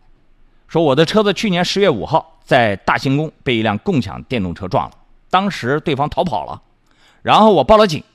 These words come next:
交警打对方电话关机，交警已将对方车子锁起来了，现在只能等对方联系我了，是吗？哎，不是。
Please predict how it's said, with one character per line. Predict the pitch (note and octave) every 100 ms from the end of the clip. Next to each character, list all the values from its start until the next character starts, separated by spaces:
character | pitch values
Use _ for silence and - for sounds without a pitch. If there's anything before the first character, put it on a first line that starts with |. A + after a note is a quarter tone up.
| _
交 | - F#3+
警 | E3+ E3+
打 | -
对 | B2+ D#3+
方 | D3+ E3
电 | D3+
话 | C3+
关 | B2 D#3+
机， | F3 - _
交 | E3
警 | D#3+ D3
已 | G2
将 | B2+
对 | C#3+ D3+
方 | C3+ D3
车 | - D#3
子 | A2+
锁 | - D#3+
起 | -
来 | C#2+
了， | B1+ - _ _ - -
现 | - F3
在 | D#3+
只 | - G2+
能 | C#3+
等 | - -
对 | - B2+
方 | B2+
联 | A2+ E2
系 | D3
我 | C3 G1+
了， | -
是 | E2+
吗？ | C2+ _ _
哎， | -
不 | A2+ E2+
是。 | -